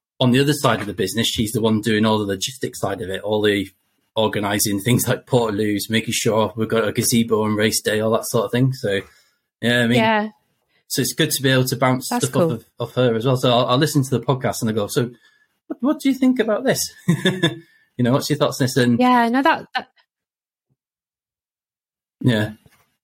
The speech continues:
Speaker 2: Sorry, I interrupted you then.
Speaker 1: No, it's okay. Uh, yeah, so, I mean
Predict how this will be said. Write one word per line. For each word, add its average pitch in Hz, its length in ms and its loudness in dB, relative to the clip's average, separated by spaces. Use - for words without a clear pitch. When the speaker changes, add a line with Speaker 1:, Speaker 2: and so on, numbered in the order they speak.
Speaker 2:
Sorry, 175 460 2
I 190 100 -4
interrupted 170 520 -4
you 165 60 -4
then. 165 200 -6
Speaker 1:
No, 156 180 2
it's - 200 -4
okay. 147 420 0
Uh, 131 300 2
yeah, 160 180 2
so, 131 280 0
I 131 60 -2
mean 135 360 2